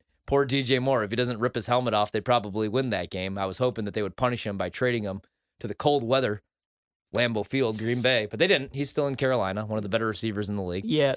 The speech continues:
Speaker 2: the
Speaker 1: But,
Speaker 2: Saints are gonna win that game this
Speaker 1: dude,
Speaker 2: week.
Speaker 1: I, I think that they're going to have to win this game, but I also think that they're gonna start getting a little bit healthier. It is Andy Dalton season, I guess. He's gonna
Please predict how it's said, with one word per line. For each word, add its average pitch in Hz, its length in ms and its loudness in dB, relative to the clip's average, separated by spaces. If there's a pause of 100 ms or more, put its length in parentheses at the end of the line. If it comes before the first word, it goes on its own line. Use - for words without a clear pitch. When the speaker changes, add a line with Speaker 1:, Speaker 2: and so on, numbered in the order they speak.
Speaker 2:
the 170 140 -4
Speaker 1:
But, - 40 0
Speaker 2:
Saints 190 360 6
are 143 60 0
gonna 131 120 2
win 127 120 -2
that - 160 -10
game - 180 -16
this - 100 -18
Speaker 1:
dude, 170 180 4
Speaker 2:
week. - 100 -10
Speaker 1:
I, 151 180 6
I 156 140 4
think 170 220 -2
that 143 200 0
they're 135 140 2
going 143 260 0
to 123 80 2
have 240 220 4
to 151 80 0
win 127 160 2
this 117 160 -2
game, 123 280 0
but 123 120 2
I 131 80 6
also 190 340 2
think 139 240 -2
that 113 100 -4
they're 110 120 -4
gonna 110 160 -4
start 113 300 -2
getting 190 180 -2
a 190 60 -2
little 190 180 0
bit 208 160 0
healthier. 180 600 2 (340)
It 113 140 -4
is 165 180 0
Andy 185 240 0
Dalton 165 340 2
season, 139 400 0
I 135 80 2
guess. 131 320 0
He's 120 140 -4
gonna 120 420 -2